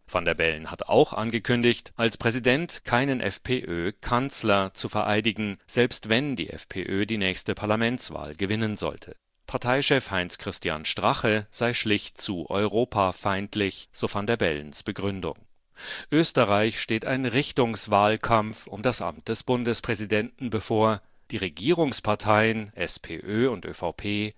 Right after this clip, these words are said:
stehen nach dem Debakel ihrer Kandidaten erheblich unter Druck. Bundeskanzler und Vizekanzler Werner Faymann und Reinhold Mitterlehner haben am Wahlabend betont,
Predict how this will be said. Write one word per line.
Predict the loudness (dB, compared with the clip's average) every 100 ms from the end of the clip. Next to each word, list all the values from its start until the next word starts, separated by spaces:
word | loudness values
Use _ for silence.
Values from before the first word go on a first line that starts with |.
| -12
stehen | -4 -4 -2
nach | -6 -6
dem | -8 -8
Debakel | -4 0 4 2 0 -8 -8
ihrer | -2 0 2 2
Kandidaten | -2 -6 -4 2 4 4 0 -6 -6 _
erheblich | -6 -2 -2 -4 -8 -10 -12 -16
unter | -14 -8 -6
Druck. | -6 -8 -12 -20 _ _ _ 0
Bundeskanzler | 2 4 2 0 -2 -2 4 4 4
und | -4 -8
Vizekanzler | -6 -2 -2 0 -2 -2 2 4 4 0 -4
Werner | -4 -4 -10
Faymann | 0 2 4 4 2 0
und | -8 -6
Reinhold | -6 -4 -6 -6
Mitterlehner | -2 4 4 4 4 2 2
haben | -4 -8
am | -8 0
Wahlabend | 2 4 2 0 -4
betont, | -6 -2 2 2 0 -8